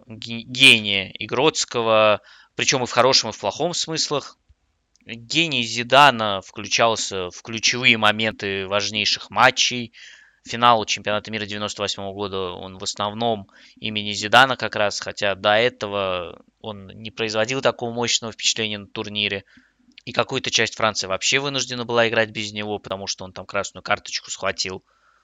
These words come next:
А величие Месси, оно другое. И вот этот вот, э, чемпионат мира, он, ну, такой финальная точка в его карьере. Точка красивая, точка символическая. И титул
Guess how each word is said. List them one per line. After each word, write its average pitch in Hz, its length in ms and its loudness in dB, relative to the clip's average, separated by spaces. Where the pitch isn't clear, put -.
А 139 100 -4
величие 202 460 2
Месси, 202 320 6
оно 165 200 2
другое. 151 960 2
И 143 340 -6
вот 139 200 -4
этот - 300 -4
вот, 139 320 -6
э, 120 380 0
чемпионат 127 560 0
мира, 190 320 2
он, 143 300 -4
ну, 120 280 -12
такой 107 360 -8
финальная 139 580 6
точка - 480 -4
в 104 40 -10
его 127 180 -6
карьере. 226 320 0
Точка 147 460 -2
красивая, 220 640 0
точка 143 300 -6
символическая. 180 1000 2
И 180 500 -6
титул 170 760 -4